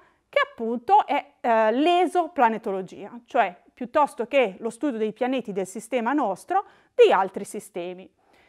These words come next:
In questi venticinque anni abbiamo scoperto oltre quattromilatrecento pianeti. Ma quello che più ci ha sconvolto è la diversità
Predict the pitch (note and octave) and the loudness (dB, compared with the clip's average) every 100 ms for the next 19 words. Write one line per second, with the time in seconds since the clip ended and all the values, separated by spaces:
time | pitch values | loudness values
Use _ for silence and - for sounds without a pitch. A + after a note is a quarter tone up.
0 | _ - F4 E4+ D4+ - A#3 G#3+ G#3 A3 | _ -2 0 2 0 0 -4 -4 -6 -6
1 | D#4 C#4+ B3+ C4+ C#4+ D#4 D#4+ D#4+ G#3 G3 | -4 -2 -2 -2 0 0 -2 -4 -6 -6
2 | A#3+ A#3+ - A#3+ C#4+ D4+ - C4+ C4 B3 | -6 -6 -8 0 2 2 2 -2 0 0
3 | C4+ C4+ C4+ C4+ B3 G3+ - C4+ B3+ A3 | 0 0 -4 -2 -2 -4 -4 -4 -2 -4
4 | G#3+ A3+ A3+ _ _ B3 A3+ B3+ B3 B3 | -4 -6 -8 _ _ -4 -4 -6 -6 -6
5 | G#3 G#3 - G#3+ G#3+ _ _ - A3 G3 | -6 -6 -6 -6 -8 _ _ -8 -6 -6
6 | E3+ - F#3+ - _ _ _ _ _ _ | -12 -16 -18 -20 _ _ _ _ _ _
7 | _ C4 A3+ G#4+ C5 D#4 A#3+ A#3 D#4+ G4 | _ -6 -2 0 2 2 0 -2 0 0
8 | - A#3 A3 C4+ - A#3+ A#3 G3 F#3+ F#3+ | -2 0 0 0 -2 -4 -4 -4 -6 -6
9 | - A#3 E4 F4 - A#3 E4 C4+ C#4 B3+ | -6 -4 -2 -2 -4 -2 0 0 -2 -2
10 | C#4 A3+ - A#3 - A4 F3+ | -2 -4 -10 -6 -2 0 -2